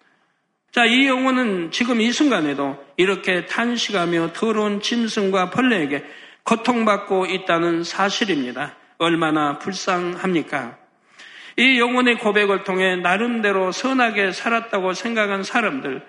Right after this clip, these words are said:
하나님을 믿는다고 했던 사람들도 많이 지옥에 갔음을 알 수가 있습니다.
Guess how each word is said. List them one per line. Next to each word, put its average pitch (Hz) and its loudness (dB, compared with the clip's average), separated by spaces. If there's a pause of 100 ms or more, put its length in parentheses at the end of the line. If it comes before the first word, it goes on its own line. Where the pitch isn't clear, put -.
(220)
하나님을 196 0
믿는다고 220 0
했던 196 -4
사람들도 196 0 (240)
많이 180 2 (160)
지옥에 170 0
갔음을 190 -2 (180)
알 160 -2
수가 160 -4
있습니다. 135 -2